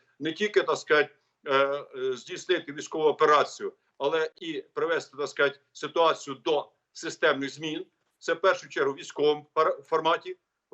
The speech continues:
По-перше, звільнення і оточення, можливо, і херсонського групування, а пізніше це буде породити якраз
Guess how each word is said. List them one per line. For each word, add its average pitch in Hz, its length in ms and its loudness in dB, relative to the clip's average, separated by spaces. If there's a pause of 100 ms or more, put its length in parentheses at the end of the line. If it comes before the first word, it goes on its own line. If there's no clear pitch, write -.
По-перше, 151 380 -2
звільнення 156 380 -4
і 165 140 -4
оточення, 160 380 0
можливо, 160 520 0
і 143 100 -4
херсонського 156 560 0
групування, 156 500 2 (240)
а 127 120 0
пізніше 156 480 -2
це 147 160 0
буде 147 280 2
породити 160 420 0
якраз 143 400 2